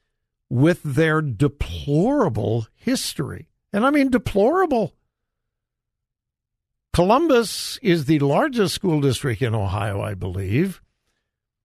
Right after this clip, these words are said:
and they have for many years ranked at the very, very bottom in the entire state academically.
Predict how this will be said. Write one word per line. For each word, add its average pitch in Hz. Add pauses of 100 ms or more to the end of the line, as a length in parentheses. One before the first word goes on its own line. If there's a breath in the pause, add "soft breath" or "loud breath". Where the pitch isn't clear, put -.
(120)
and 165
they 220
have 180
for 180
many 165
years 143
ranked 156
at 151
the 151
very, 185
very 170
bottom 135
in 151
the 135
entire 156
state 127 (960)
academically. 151